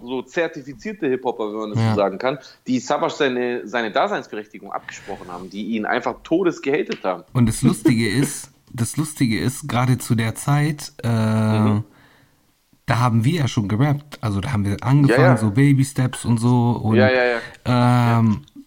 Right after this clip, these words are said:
Speaker 2: schon zu der Zeit hieß es immer zu mir, „Du klingst wie Savas.“ Obwohl
Speaker 1: Ja,
Speaker 2: ich
Speaker 1: auf
Speaker 2: das
Speaker 1: jeden Fall.
Speaker 2: so
Speaker 1: Ja,
Speaker 2: unintentional,
Speaker 1: nee,
Speaker 2: das
Speaker 1: stimmt,
Speaker 2: war,
Speaker 1: Fabian.
Speaker 2: das wollte ich nie so.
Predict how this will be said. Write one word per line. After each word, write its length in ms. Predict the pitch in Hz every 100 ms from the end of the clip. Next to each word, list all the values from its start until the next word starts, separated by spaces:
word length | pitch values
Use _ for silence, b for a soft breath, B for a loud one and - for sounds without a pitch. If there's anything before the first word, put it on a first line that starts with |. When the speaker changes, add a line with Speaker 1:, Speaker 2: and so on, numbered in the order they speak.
| - -
Speaker 2:
schon 340 | - 196 220
zu 140 | - 143
der 260 | 165 190
Zeit 580 | - 156 160 160 165 - -
hieß 320 | 135 143 139
es 120 | 123
immer 240 | 135 127
zu 140 | 123 127
mir, 200 | 123 120
„Du 100 | 110
klingst 340 | - 117 110
wie 60 | 104
Savas.“ 540 | - 101 98 101 - - b b b b b b _ _ _ _ _ _ _ _ -
Obwohl 240 | 131 147
Speaker 1:
Ja, 60 | 110
Speaker 2:
ich 20 |
Speaker 1:
auf 60 | 139
Speaker 2:
das 80 |
Speaker 1:
jeden 120 | 127 110
Fall. 160 | 135
Speaker 2:
so 160 | 135 139
Speaker 1:
Ja, 60 | 165
Speaker 2:
unintentional, 640 | 165 139 165 139 120 110
Speaker 1:
nee, 40 | 104
Speaker 2:
das 100 | 123
Speaker 1:
stimmt, 140 | 139
Speaker 2:
war, 80 | 135
Speaker 1:
Fabian. 160 | 127 90
Speaker 2:
das 220 | 123 123
wollte 280 | 160 185 143
ich 120 | -
nie 200 | 113 110 101
so. 300 | 98 98